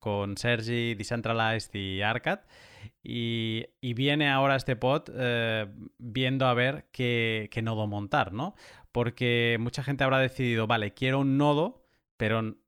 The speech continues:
no sé por, por dónde tirar", ¿no?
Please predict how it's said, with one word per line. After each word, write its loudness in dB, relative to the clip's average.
no -4
sé -2
por, -2
por -4
dónde 0
tirar", 0
¿no? -4